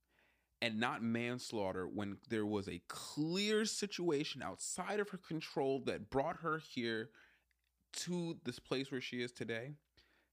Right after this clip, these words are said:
blows my mind. And the fact that the court does not take into account that she was already in captivity for some time and it tries to prosecute her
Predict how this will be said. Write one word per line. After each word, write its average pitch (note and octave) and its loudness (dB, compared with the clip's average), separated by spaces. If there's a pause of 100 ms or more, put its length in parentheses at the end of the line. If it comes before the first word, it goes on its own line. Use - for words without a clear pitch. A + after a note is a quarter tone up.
(120)
blows A#2 4
my G#2+ 2
mind. G2 -6 (540)
And B2 0
the A#2+ -2
fact D3 -2
that - -10
the C3+ 0
court D3+ 0
does A#2 -2
not C3+ -2
take D#3+ -6
into D#3+ -2
account C3+ -4
that B2 -12
she - -2
was B2+ 0
already A#2+ 0
in A2 -2
captivity A2 -6
for - -10
some - -8
time G#2+ -8 (760)
and G#2+ -2
it G2+ -8
tries D3 -2
to A#2+ -2 (100)
prosecute D#3+ -4
her G2+ -2